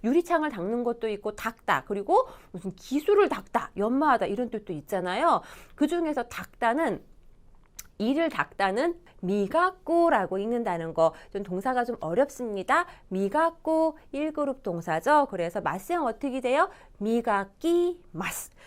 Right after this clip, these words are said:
과거형은 미가키마시다. 그래서 하오 미가키마시다. 고항 오 타베테 하오 미가키마시다. 때형 연결해서 이 그룹으로 만들어 봤어요.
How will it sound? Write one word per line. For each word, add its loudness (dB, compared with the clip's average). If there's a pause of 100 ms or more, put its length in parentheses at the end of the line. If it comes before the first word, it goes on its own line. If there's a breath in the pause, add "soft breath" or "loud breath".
(220 soft breath)
과거형은 2
미가키마시다. 0 (200)
그래서 0 (180 soft breath)
하오 6 (100)
미가키마시다. 4 (360 loud breath)
고항 8
오 4
타베테 2 (160 loud breath)
하오 -2 (120)
미가키마시다. 0 (260 loud breath)
때형 4
연결해서 -2
이 -2
그룹으로 0
만들어 0
봤어요. 4